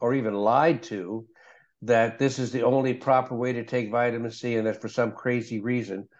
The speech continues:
vitamin C is not going to work unless you take it with these other things that they're declaring, declaring a vitamin C complex.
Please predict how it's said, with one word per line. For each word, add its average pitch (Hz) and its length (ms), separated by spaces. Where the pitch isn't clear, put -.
vitamin 117 400
C 120 180
is 107 140
not 110 240
going 113 260
to 104 80
work 110 380
unless 117 480
you 113 160
take 120 360
it 117 120
with 110 160
these 110 220
other 127 260
things 110 560
that 120 240
they're 113 340
declaring, 123 1120
declaring 110 840
a 110 100
vitamin 110 400
C 101 200
complex. - 760